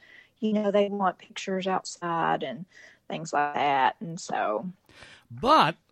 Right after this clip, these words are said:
Speaker 2: your new venture, where,
Speaker 1: Yes.
Speaker 2: where is that going?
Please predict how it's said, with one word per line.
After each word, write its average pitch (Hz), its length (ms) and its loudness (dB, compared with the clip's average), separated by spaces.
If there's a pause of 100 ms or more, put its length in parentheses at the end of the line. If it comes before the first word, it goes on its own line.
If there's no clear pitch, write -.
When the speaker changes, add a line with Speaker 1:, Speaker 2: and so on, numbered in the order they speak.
(340)
Speaker 2:
your 175 400 0
new 247 560 2 (160)
venture, 139 720 -4 (1120)
where, 208 680 0
Speaker 1:
Yes. 247 80 -4 (540)
Speaker 2:
where 165 440 -4
is 160 280 -4
that 175 240 -4 (160)
going? - 460 -14